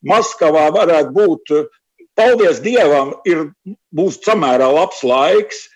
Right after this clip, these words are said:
eh, lielai sali ir beigušies, eh, un, eh, līdz ar to, bet, protams, es uzreiz gribu pateikt, ka tas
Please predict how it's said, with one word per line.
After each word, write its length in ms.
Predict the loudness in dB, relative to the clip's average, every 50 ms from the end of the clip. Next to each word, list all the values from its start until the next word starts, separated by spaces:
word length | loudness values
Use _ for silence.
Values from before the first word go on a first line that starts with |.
| _ _ -4
eh, 200 | 0 0 2 2 0 -2 -4 -6 -6
lielai 540 | -4 -2 0 2 2 4 2 2 2 0
sali 480 | -4 -6 -4 0 0 2 2 0 -2 -4
ir 100 | -6 -4
beigušies, 800 | -2 0 0 0 0 0 -2 -6 -6 -6 -4 -2 -2 -2 -4 -6 -12 -20 _ -20 -20 -20 -20 -20 -20 _ _ _ -2 0
eh, 220 | 2 4 4 2 2 0
un, 260 | -4 -4 -4 -2 0 2
eh, 240 | 2 2 0 -2 -8 _ -2
līdz 240 | 0 0 0 0 0
ar 160 | 0 0 -2 -2 -2
to, 420 | -2 0 2 2 2 0 0 -4 -10
bet, 280 | -6 -2 -2 -2 0 0
protams, 560 | 0 2 2 2 0 0 -2 -2 -2 -4 -10 -16 -20 -20 _ _ -2
es 180 | -2 -2 -2 -2
uzreiz 460 | -4 -2 2 2 4 4 2 2 0
gribu 220 | -4 -4 -4 -4 -2
pateikt, 440 | 0 -2 0 0 0 0 0 0 -2
ka 80 | -4
tas 280 | -2 -2 -4 -4 -6